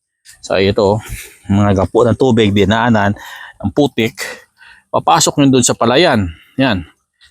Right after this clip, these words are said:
So, bagong tanim ng palay, kawawa. No? Sana panawagan sa mga opisyalis natin dito nga, ah, nakaposisyon sa Kabangkalan.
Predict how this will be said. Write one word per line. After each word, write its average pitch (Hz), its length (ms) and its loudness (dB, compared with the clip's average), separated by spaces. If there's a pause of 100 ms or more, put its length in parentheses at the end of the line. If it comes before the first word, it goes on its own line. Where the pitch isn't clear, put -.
So, 113 80 0
bagong 120 340 2
tanim 143 240 2
ng 151 160 2
palay, 123 460 0
kawawa. 113 420 0 (1000)
No? 127 260 0 (680)
Sana 135 260 0 (540)
panawagan 113 640 0
sa 113 160 -2
mga 101 220 0 (420)
opisyalis 92 640 -2
natin 95 320 -2
dito 92 320 -2
nga, 90 480 0 (880)
ah, 90 640 0
nakaposisyon - 720 -2
sa 92 80 -2
Kabangkalan. 92 640 -2